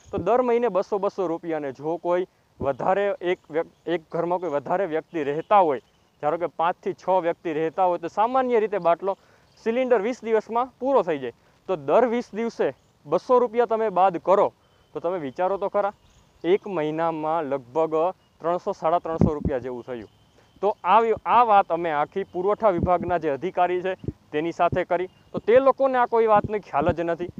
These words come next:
તો અમે તમને જણાવ્યું કે જે અહીંના મેડમ છે તેની સાથે અમે વાત કરીને જાણ્યું કે "મેડમ,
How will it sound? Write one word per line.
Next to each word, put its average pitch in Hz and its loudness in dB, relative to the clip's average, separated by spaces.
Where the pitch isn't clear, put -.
તો 226 4
અમે 240 2
તમને 233 0
જણાવ્યું 156 -2
કે 165 0
જે 143 -4
અહીંના 196 0
મેડમ 180 0
છે 170 -2
તેની 240 0
સાથે 240 2
અમે 233 0
વાત 190 4
કરીને 196 -2
જાણ્યું 165 -4
કે 160 0
"મેડમ, 151 -2